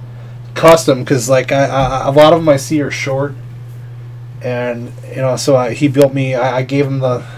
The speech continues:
the size I wanted about, uh, yeah, I got an awesome wooden, uh, jersey frame. It's, it's downs-, you know, I, I really should move it in here.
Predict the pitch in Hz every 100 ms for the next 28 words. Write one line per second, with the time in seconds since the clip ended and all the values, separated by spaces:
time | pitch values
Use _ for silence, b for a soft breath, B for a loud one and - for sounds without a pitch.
0 | B - 123 - 123 143 135 135 131 135
1 | 135 135 139 123 120 117 113 113 117 120
2 | 120 120 123 123 127 135 117 - - -
3 | - - - - - - - - - -
4 | 143 B 117 120 131 123 120 117 117 110
5 | - 127 117 113 131 127 123 117 - -
6 | 131 - - 143 165 220 143 - - -
7 | B B B B 160 208 156 - 156 165
8 | 269 285 226 143 147 156 113 98 120 127
9 | 120